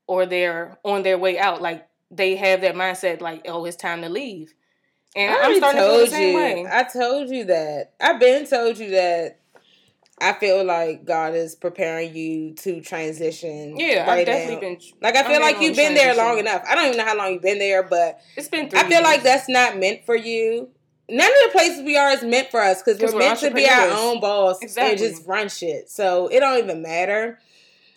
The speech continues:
Speaker 2: And I'm manifesting that. So
Speaker 1: Yes.
Speaker 2: y'all be ready to see us on, like, a T V screen,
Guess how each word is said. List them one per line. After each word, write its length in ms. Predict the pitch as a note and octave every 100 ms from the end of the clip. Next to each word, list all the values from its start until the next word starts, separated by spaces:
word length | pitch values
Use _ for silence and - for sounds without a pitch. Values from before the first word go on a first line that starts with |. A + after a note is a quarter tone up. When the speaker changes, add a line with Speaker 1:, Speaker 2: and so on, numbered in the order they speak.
| _ _ -
Speaker 2:
And 460 | G#3+ G#3 G3 F#3+ -
I'm 200 | F#3+ G3+
manifesting 640 | F#3+ F#3+ F3+ E3+ E3+ E3
that. 320 | D#3 D3 - -
So 560 | - D3+ D3 C#3+ D#3+ D#3 _
Speaker 1:
Yes. 600 | F#3+ F#3+ F3+ - - - - - -
Speaker 2:
y'all 800 | F3+ F#3 G#3+ B3+ B3+ C4 C#4+ C4+ _ _ _ _ E3+
be 220 | B3+ D4+ C4+
ready 580 | C#4+ D4+ D#4 D#4 E4 E4
to 140 | - B3+
see 300 | - B3+ B3
us 240 | A#3+ B3 -
on, 300 | G3 G#3 G3+
like, 540 | G3 F#3 F3 F3 - - _ _ _ _ _ _ G#3
a 100 | G#3+
T 320 | B3+ C#4 C#4
V 240 | C4+ C#4+
screen, 1040 | C4+ - C4 C#4 C4+ B3+ B3 A#3+ B3 C#4+